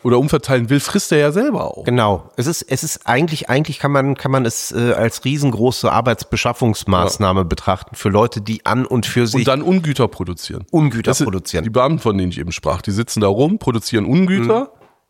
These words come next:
Speaker 1: Produzieren Stress, produzieren Bürokratie und, und, und.
Speaker 2: Und
Speaker 1: Alles,
Speaker 2: la-
Speaker 1: alles, was wieder den Produktiven schadet, was, was denen
Speaker 2: Rauben
Speaker 1: die,
Speaker 2: Lebenszeit.
Speaker 1: die, ja,
Speaker 2: Das ist
Speaker 1: ne,
Speaker 2: das
Speaker 1: die
Speaker 2: Allerschlimmste.
Speaker 1: Lebenszeit raubt und
Speaker 2: Ja.
Speaker 1: die Arbeitszeit und Kraft raubt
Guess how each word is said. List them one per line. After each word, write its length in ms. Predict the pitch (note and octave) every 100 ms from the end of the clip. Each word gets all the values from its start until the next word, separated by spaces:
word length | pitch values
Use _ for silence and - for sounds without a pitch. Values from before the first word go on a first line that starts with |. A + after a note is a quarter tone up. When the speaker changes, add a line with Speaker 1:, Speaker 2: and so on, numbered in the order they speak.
| _ -
Speaker 1:
Produzieren 460 | - A#2+ - A2+ G2+
Stress, 500 | - C3+ F3+ - -
produzieren 760 | B2 A#2 - A#2 A2+ A2 G#2+
Bürokratie 920 | G2+ G#2 - G#2+ - - D#3+ G3 G#3 -
und, 220 | G#2 B2+
und, 180 | A#2+ A#2
und. 300 | F3 A#3+ -
Speaker 2:
Und 80 | B2
Speaker 1:
Alles, 280 | C3+ A#2+
Speaker 2:
la- 80 | - - -
Speaker 1:
alles, 280 | C3 E3 F3+
was 180 | F3 -
wieder 220 | D#3+ D3+
den 220 | B2 B2 A2+
Produktiven 680 | C3+ A#2 - - E3 F#3 C3
schadet, 560 | - G#2+ C#3+ A#3+ -
was, 200 | C3+ -
was 180 | B2 A2
denen 280 | B2+ C3 B2 - G#2+ -
Speaker 2:
Rauben 440 | G2+ C#3 C3+ C3+ B2+
Speaker 1:
die, 40 |
Speaker 2:
Lebenszeit. 840 | C3 B2+ G2+ F#2+ - - B2 F#2 F#2
Speaker 1:
die, 40 |
ja, 60 | C#3+
Speaker 2:
Das 80 | B2
ist 60 |
Speaker 1:
ne, 40 | C3+
Speaker 2:
das 120 | B2+
Speaker 1:
die 40 | -
Speaker 2:
Allerschlimmste. 460 | B2+ C#3+ F#3 C#3 C3
Speaker 1:
Lebenszeit 240 | F3+ F3 D#3
raubt 340 | F#3 B3 -
und 80 | -
Speaker 2:
Ja. 80 | G#2+
Speaker 1:
die 100 | A2+
Arbeitszeit 580 | C#3 F3 - - F#3
und 140 | E3+ B2
Kraft 340 | - E3+ - - - - _ -
raubt 460 | A#2+ C#3 G#3+ -